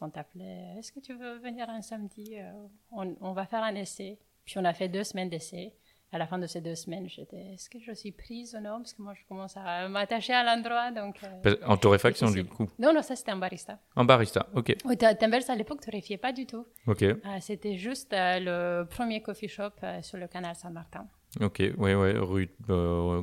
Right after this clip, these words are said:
Speaker 2: de la Grange
Speaker 1: Rue
Speaker 2: Auberle.
Speaker 1: de la Grange Auberle,
Speaker 2: Mm.
Speaker 1: exactement. Et du coup, ces deux semaines dont, euh, se sont jamais finies. Enfin, elles sont ju-, finies le jour où j'ai démissionné, mais
Speaker 2: Ok.
Speaker 1: elles sont de-, enchaînées sur, euh, deux ans de, de barista.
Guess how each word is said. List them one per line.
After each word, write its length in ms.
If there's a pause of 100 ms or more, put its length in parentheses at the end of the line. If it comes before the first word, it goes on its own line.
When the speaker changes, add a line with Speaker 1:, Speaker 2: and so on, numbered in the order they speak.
Speaker 2:
de 60
la 80
Grange 200
Speaker 1:
Rue 80
Speaker 2:
Auberle. 120
Speaker 1:
de 60
la 60
Grange 260
Auberle, 220
Speaker 2:
Mm. 100
Speaker 1:
exactement. 480 (1200)
Et 320
du 220
coup, 200
ces 180
deux 140
semaines 340
dont, 340 (120)
euh, 400
se 200
sont 220
jamais 220
finies. 320 (240)
Enfin, 180
elles 40
sont 140
ju-, 300
finies 360
le 100
jour 220
où 20
j'ai 140
démissionné, 460
mais 240
Speaker 2:
Ok. 200 (320)
Speaker 1:
elles 120
sont 180
de-, 220
enchaînées 420
sur, 300
euh, 180
deux 400
ans 160
de, 800 (420)
de 100
barista. 680